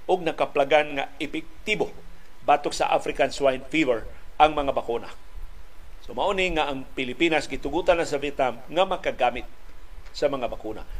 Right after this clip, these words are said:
I don't know, makagamit ba direct, diretso ang Bureau of Animal Industry sa mga bakuna sa Vietnam o kinahanglan pa ning iparehistro sa Food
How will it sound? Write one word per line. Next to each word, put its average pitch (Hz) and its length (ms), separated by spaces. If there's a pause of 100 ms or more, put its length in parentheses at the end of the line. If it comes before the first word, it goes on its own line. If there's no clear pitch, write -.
(180)
I - 160
don't 165 160
know, 185 80
makagamit 151 560
ba 165 140
direct, 147 320 (340)
diretso 160 560 (240)
ang 127 340 (200)
Bureau 156 420
of 135 160
Animal 151 340
Industry 160 400
sa 156 140
mga 135 240
bakuna 139 320
sa 127 160
Vietnam 147 420 (220)
o - 100
kinahanglan 156 360
pa 156 100
ning 156 160
iparehistro 143 640 (480)
sa 123 560
Food - 240